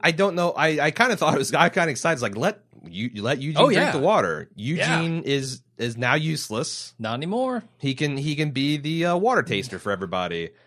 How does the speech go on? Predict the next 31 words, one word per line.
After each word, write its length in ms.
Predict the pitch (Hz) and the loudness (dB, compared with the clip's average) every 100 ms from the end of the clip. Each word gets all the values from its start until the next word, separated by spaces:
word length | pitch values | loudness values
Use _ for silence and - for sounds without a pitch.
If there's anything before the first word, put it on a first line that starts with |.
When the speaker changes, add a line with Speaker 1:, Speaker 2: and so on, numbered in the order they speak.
| _ | _
Speaker 1:
But 100 | 202 | 4
Abraham 260 | 247 240 | 6 2
smacks 440 | 220 - 190 185 - | 0 -2 -2 -2 0
that 120 | 175 | 2
out 100 | 160 | 2
of 60 | 135 | 0
his 160 | 123 | -6
water, 300 | 185 214 185 | -2 0 0
which 220 | 143 135 | -2 -4
is 160 | 139 127 | -6 -6
somehow, 640 | - 196 175 180 180 180 151 | -4 -4 -2 -2 0 -2 0
like, 340 | 131 127 - _ | -2 -4 -16 _
Abraham 520 | - 151 165 170 170 156 | -6 -2 0 0 -2 -2
has 340 | 123 107 - _ _ _ 113 | -6 -10 -16 _ _ _ -8
definitively 840 | 123 120 151 160 170 160 180 180 | -6 -2 -2 0 -4 -4 -6 -6
gotten 360 | 151 139 131 | 0 0 0
over 540 | 135 143 147 165 170 - _ _ _ _ | -2 -4 -2 -4 -4 -10 _ _ _ _
being 200 | - 131 | -2 0
upset 320 | 139 139 147 147 | 0 -2 -2 -2
with 120 | 156 | -2
him. 140 | 180 | -4
He's 140 | 165 110 | -4 -2
back 260 | 123 123 | 0 0
in 40 | 127 | -4
his 100 | - | -8
protector 440 | 110 120 120 143 | -6 -4 -4 -4
role. 280 | 135 139 160 | -2 -4 -4
Speaker 2:
I 60 | 151 | -4
guess 180 | 180 190 | -4 -4
so, 320 | 202 101 95 | -4 -4 -6
yeah. 240 | 120 104 | -8 -8